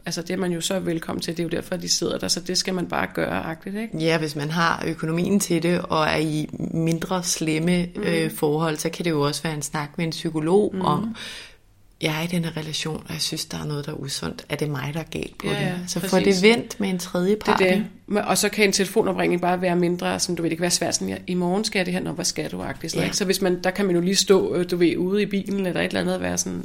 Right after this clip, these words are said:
Speaker 1: "Okay, nu ringer jeg lige,"
Speaker 2: God
Speaker 1: ikke?
Speaker 2: point.
Speaker 1: Så, så det er en god ting. Øhm, og så synes jeg også, det er vigtigt,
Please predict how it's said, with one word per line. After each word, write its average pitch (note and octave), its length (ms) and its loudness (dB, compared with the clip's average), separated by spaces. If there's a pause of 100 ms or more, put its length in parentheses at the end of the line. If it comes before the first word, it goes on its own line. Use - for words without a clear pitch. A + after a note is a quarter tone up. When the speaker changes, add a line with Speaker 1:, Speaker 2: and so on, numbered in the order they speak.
Speaker 1:
"Okay, E3+ 220 -10
nu E3+ 60 -4
ringer E3 260 -6
jeg E3+ 80 -8
lige," E3 120 -6
Speaker 2:
God F3 100 -4
Speaker 1:
ikke? A3 140 -2
Speaker 2:
point. D#3+ 380 -8 (100)
Speaker 1:
Så, F#3 200 -4
så - 140 4
det F3+ 80 -2
er A3 40 6
en A3+ 120 4
god A3+ 260 2
ting. - 360 0 (520)
Øhm, F3+ 880 2 (220)
og F#3+ 100 -2
så G3+ 100 -2
synes G#3 220 0
jeg G#3 80 4
også, G#3+ 240 4
det A3+ 60 2
er F#3+ 80 -2
vigtigt, A3+ 540 -2